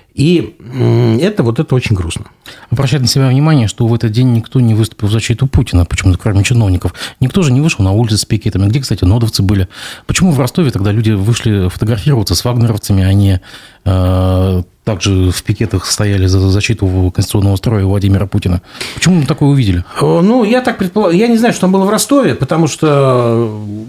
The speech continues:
Speaker 1: из, <laughs> кстати, в Ростове после этого был через неделю и разговаривал с людьми. Э, они больше говорили, насколько я п-, понимаю, с раз-, жителями Ростова, что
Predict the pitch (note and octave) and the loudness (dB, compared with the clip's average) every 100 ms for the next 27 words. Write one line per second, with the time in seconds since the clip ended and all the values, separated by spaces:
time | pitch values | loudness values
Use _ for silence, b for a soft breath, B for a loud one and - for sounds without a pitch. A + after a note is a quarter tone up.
0 | C#3 D3 B2 - G2+ - D3+ - C#3+ F3 | -2 0 0 -2 -4 -2 -2 -2 0 0
1 | - F3+ C3+ - D#3+ C3+ C3 B2 - A2 | 0 -2 0 -2 0 0 0 0 0 0
2 | C#3 D#3 B3 F3+ - B2 A2+ A#2+ A#2 G#2+ | 2 2 2 2 0 -2 0 0 0 0
3 | G#2+ E3 G#3+ A#3+ B B B - B2 B2 | 0 0 2 0 B B B -4 0 0
4 | C#3 G#3+ A3+ F3 A3 G#3 F#3+ E3 C#3 C#3+ | 2 2 2 0 0 0 0 0 0 0
5 | D#3 F#3+ F3+ C3+ - B2+ C3+ B2 - - | 2 2 2 0 -2 -4 -2 -2 -4 -8
6 | C3+ C#3 C#3 C#3 G#2 - A#2 A#2 C3 A#2+ | -4 0 2 2 0 -2 -2 0 2 0
7 | A#2 A#2 A#2+ C3+ - A#3+ D#3+ - C3 | 0 0 0 0 0 0 -2 0 -2